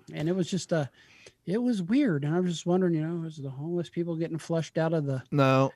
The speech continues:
Speaker 1: out of
Speaker 2: never.
Speaker 1: the drainage ditches yet? Because that's usually what happens. There's usually at least one rescue,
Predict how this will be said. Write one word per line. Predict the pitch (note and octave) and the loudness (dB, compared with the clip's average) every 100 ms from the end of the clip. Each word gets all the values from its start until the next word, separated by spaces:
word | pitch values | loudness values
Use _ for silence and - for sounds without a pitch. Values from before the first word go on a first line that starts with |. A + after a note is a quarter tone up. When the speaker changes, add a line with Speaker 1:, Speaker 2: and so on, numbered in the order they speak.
| - | 4
Speaker 1:
out | E3 | 6
of | |
Speaker 2:
never. | E3+ D#3+ | 8 6
Speaker 1:
the | |
drainage | D3+ F3 G#3+ G3 | 6 6 6 4
ditches | - A3 - A#3 F3+ | 4 4 4 2 6
yet? | A3 A#3 F#3+ | 6 6 4
Because | F3 E3 D3+ | 2 4 6
that's | G3 - | 4 4
usually | F#3+ F#3+ F3+ | 2 4 4
what | D#3 | 4
happens. | C#3+ F#3 F3+ F#3 D3+ | 4 4 6 6 6
There's | D#3 | 4
usually | E3+ F3 | 4 2
at | C#3+ | 4
least | D#3+ - | 2 2
one | D#3 D3+ | 2 4
rescue, | C3+ D3 - F#3 F3 | 4 0 0 2 4